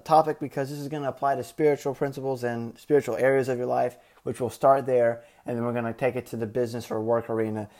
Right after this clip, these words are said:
as we always do, because you're a leader not only in the spiritual realm, but in the, I hate to say secular realm, but in the, in the professional realm. Uh, so we're gonna get started. I wanna read Psalm ninety-two, verses twelve through fifteen for you.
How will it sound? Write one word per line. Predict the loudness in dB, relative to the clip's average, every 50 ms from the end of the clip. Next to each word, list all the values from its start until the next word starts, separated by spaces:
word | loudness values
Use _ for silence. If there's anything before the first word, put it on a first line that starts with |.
| -8 2 6
as | 6 6 6
we | 6 4
always | 6 8 8 8 8 6 2
do, | -2 -4 -4
because | -4 -4 -2 -2 -4 -2 -2
you're | 0 0
a | 2
leader | 2 2 2 2
not | 0 0 0
only | 0 0 0 -2 -2
in | -2 -4
the | -4 -6
spiritual | -4 0 2 2 2 2 0 -2 -2
realm, | -2 -2
but | -2 -2
in | -2 -2 -2
the, | -4 -4 -4 -6 -8 _ _ _ _ _ _ _ -8
I |
hate | -6 -6 -6
to | -6
say | -8 -8 -6
secular | -2 0 2 2 2 2 0 0
realm, | 0 0 -2
but | 0 0
in | 0 0 -2
the, | -2 -4 -4 -6 -8 -8 -6
in | -4 -4
the | -2 -2
professional | -2 -2 2 4 4 4 2 0 -4 -6 -4
realm. | -2 -2 -2 -4 -4 -6 -8 -12 _ _ _ _ _ _ _ _ -2 2
Uh, | 4 4 4
so | 6 6 8 8 10 10
we're | 8 8
gonna | 6 6
get | 4 4 4
started. | 4 6 6 8 8 8 8
I | 6 6
wanna | 6 4 2 2 2
read | 2 2 2 2 0
Psalm | -4 -2 0 0 0 0 0 0 0
ninety-two, | 0 0 0 0 -2 -4 -4 0 4 4 6 6 4 2 0 -4 -10 _ _ _ _ _ _ _ 4
verses | 6 6 6 6 2 -2 -2 -2 -4
twelve | -4 2 4 6 6 6 6 4
through | 0 -6 -4
fifteen | 0 0 0 0 0 -4 -2 -2 -2 -2 -6
for | -6 -6 -6 -4 -6
you. | -6